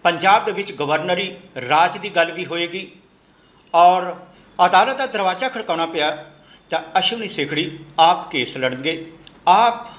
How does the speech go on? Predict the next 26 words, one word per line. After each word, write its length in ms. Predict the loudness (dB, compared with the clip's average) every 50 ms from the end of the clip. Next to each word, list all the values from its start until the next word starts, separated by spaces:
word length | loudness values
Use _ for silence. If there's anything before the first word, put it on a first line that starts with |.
| -20 -16
ਸਾਰੇ 360 | -10 -2 2 4 4 4 2
ਕੇਸ 280 | -2 -6 -6 -6 -6 -6
ਦੀ 80 | -8
ਪੈਰਵਾਈ 380 | -8 -4 0 0 0 0 0 -2
ਕਰਨਗੇ। 400 | -4 -4 -10 -10 -12 -14 -18 -20 -20 _ -6
ਮ੍ਰਿਤਕ 360 | -4 -4 -2 0 0 0 0 -2 -8 -14 -18 -20 -20 _ _ -2
ਕੰਨਮ 240 | -2 0 0 0 -2
ਮਹਾਜਨ 360 | -2 0 0 0 0 0 -2
ਦੇ 100 | -4 -4
ਪੀੜਤ 400 | -6 -6 -6 -4 0 0 0 0 0 0 0
ਪਰਿਵਾਰ 380 | 0 2 4 6 6 6 4
ਨੂੰ 120 | 0 -6 -12 -14 -18 -20 -20 _ _ _ _ _ _ -14
ਸਰਕਾਰ 360 | -10 -8 -2 2 4 4 4
ਕੋਲੋਂ 240 | 2 -2 -8 -10 -10 -12
ਇੱਕ 180 | -14 -12 -12 -12
ਕਰੋੜ 360 | -10 -10 -6 -6 -6 -6 -6
ਰੁਪਏ 260 | -8 -6 -4 -4 -2
ਦਾ 160 | 0 0 0
ਮੁਆਵਜ਼ਾ 880 | 0 0 2 4 4 4 4 2 0 2 4 4 4 4 0 -2 -10 -14 -10
ਦਵਾ 260 | -4 0 2 4 2
ਕੇ 180 | 2 2 -4 -8
ਹੀ 280 | -8 -10 -14 -16 -16 -18 -20 _ _ _ _ _ _ _ -4
ਆਪਣੀ 260 | -4 -4 -4 -8 -10
ਪ੍ਰਤੀਗਿਆ 440 | -8 -10 -10 -8 -8 -6 -2 -2 -4
ਪੂਰੀ 200 | -4 -4 -8 -8
ਕਰਨਗੇ 480 | -6 -6 -6 -6 -6 -6 -8 -8 -8